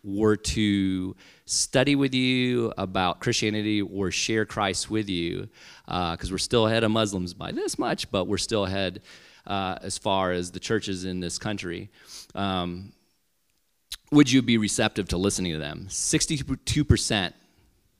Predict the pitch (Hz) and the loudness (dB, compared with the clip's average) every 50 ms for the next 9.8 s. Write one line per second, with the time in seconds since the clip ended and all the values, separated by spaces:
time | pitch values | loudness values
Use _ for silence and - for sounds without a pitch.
0 | _ _ _ _ _ _ _ _ _ - - - - 135 127 - - 123 120 117 | _ _ _ _ _ _ _ _ _ -10 -6 -4 -2 0 0 2 2 0 2 2
1 | 110 104 104 104 98 - - 104 98 87 104 104 - - 87 80 82 87 82 78 | 2 2 0 0 -2 0 -2 -2 -2 -2 -2 -4 -4 -4 -6 -6 -6 -6 -6 -6
2 | - 80 - - 82 82 - - - 85 82 78 82 87 76 76 85 90 92 76 | -8 -10 -10 -8 -8 -6 -6 -6 -6 -6 -8 -10 -12 -14 -14 -8 -4 -4 -2 -2
3 | - - - - 76 90 87 85 82 87 85 80 80 76 - - 87 85 - - | -2 -4 -4 -2 -2 -2 -2 -2 -2 -2 -2 -2 -2 -4 -4 -6 -6 -8 -8 -12
4 | - - 87 101 - - - _ _ _ _ _ _ _ _ _ _ _ _ _ | -18 -16 -18 -20 -20 -20 -20 _ _ _ _ _ _ _ _ _ _ _ _ _
5 | _ _ _ _ _ _ _ _ _ _ _ _ _ - - 73 95 101 113 120 | _ _ _ _ _ _ _ _ _ _ _ _ _ -8 -4 -2 -2 4 6 8
6 | 135 139 135 123 110 107 95 92 90 92 85 90 85 85 85 82 82 80 80 80 | 10 10 10 8 6 2 2 0 -2 -4 -4 -4 -4 -2 -4 -4 -4 -4 -4 -4
7 | 85 82 78 76 - 85 82 85 - - - - 101 107 - _ - - - - | -4 -6 -6 -6 -4 -4 -4 -4 -4 -8 -12 -14 -14 -16 -18 _ -20 -20 -20 -20
8 | - _ - 113 110 120 135 151 160 156 135 127 113 - - 87 - 110 101 - | -20 _ -4 -2 2 4 6 8 8 8 8 6 6 4 4 4 4 2 2 2
9 | - 101 101 87 90 87 90 98 104 101 87 78 82 101 - | 0 -2 -2 -2 -2 0 0 2 2 2 0 -2 -4 -8 -10